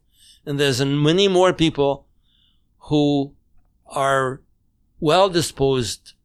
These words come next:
towards us or towards each other than there are people that hate us. And I don't have to worry about the people who hate us. They have to worry because they're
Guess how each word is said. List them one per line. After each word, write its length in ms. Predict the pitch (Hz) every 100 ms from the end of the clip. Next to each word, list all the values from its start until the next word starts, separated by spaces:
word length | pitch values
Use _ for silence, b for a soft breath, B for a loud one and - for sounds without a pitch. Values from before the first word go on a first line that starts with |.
| _
towards 360 | - 151 143 -
us 420 | 175 185 - - -
or 160 | 135
towards 320 | 123 135 127
each 180 | 127 110
other 340 | 143 185 254 - _ b b b b -
than 180 | 139 139
there 120 | 139
are 60 |
people 320 | 120 139 127 120
that 140 | 113
hate 240 | 110 104
us. 320 | 92 82 - _ _ - _ _ _ _ _ _ _
And 400 | 147 135 131 135 - _ _ _ _ _ -
I 140 | 123 240
don't 180 | 262
have 180 | 185 170
to 100 | -
worry 300 | 135 135 127
about 340 | 123 117 120 - _ _ _ -
the 80 | 120
people 360 | 135 127 120
who 60 | 117
hate 220 | 127 120
us. 260 | 151 - - b b b _
They 120 | 135
have 200 | 139 135 -
to 120 | 123
worry 340 | 120 117 113
because 400 | 101 110 123 113
they're 500 | 117 156 170 113 104